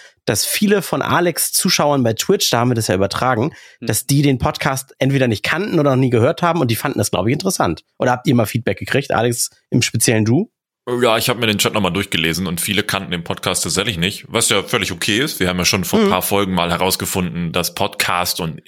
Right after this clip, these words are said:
Speaker 3: Internet, also Bewegtbild und Ton, <laughs> zwei unterschiedliche, äh, nicht Welten, das wäre ein bisschen irgendwie negativ behaftet, aber zwei unterschiedliche Zielgruppen einfach sind. Und das ist, äh,
Speaker 2: Ja.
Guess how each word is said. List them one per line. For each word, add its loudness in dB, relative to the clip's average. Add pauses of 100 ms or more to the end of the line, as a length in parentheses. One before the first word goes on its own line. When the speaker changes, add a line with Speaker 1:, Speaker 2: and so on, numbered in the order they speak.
Speaker 3:
Internet, -2 (260)
also -2
Bewegtbild 0
und -6
Ton, 2 (160)
<laughs> -8
zwei 0
unterschiedliche, -4 (720)
äh, -14 (280)
nicht -2
Welten, 0
das -4
wäre 4
ein -8
bisschen -2
irgendwie -2
negativ -2
behaftet, -2
aber 0
zwei 0
unterschiedliche -2
Zielgruppen -2
einfach -6
sind. -6
Und -6
das 0
ist, -12
äh, -2
Speaker 2:
Ja. 0